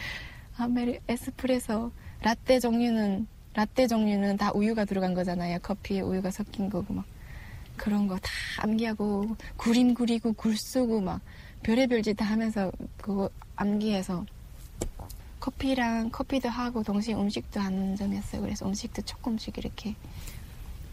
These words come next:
<laughs> 눈으로 그냥 갯눈질로 조금 보고 해서 거들기도 하고 해서 그때, 네, 그 가게에서 사장님이 또 예쁘게 봐주셔서 나중에는 그 돈으로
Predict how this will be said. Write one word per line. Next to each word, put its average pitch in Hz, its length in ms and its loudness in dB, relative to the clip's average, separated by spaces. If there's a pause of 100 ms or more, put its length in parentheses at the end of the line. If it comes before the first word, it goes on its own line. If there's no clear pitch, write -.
<laughs> 214 340 -2
눈으로 220 380 4
그냥 202 340 0
갯눈질로 220 600 4
조금 202 340 -2
보고 196 420 2
해서 196 220 -2
거들기도 208 520 2
하고 202 520 -2 (680)
해서 220 380 -2 (580)
그때, 247 240 4 (260)
네, 214 320 2
그 - 180 0
가게에서 233 680 2
사장님이 240 520 2
또 214 200 -2 (360)
예쁘게 233 320 0
봐주셔서 208 800 0 (340)
나중에는 208 720 0 (580)
그 226 120 0
돈으로 226 320 2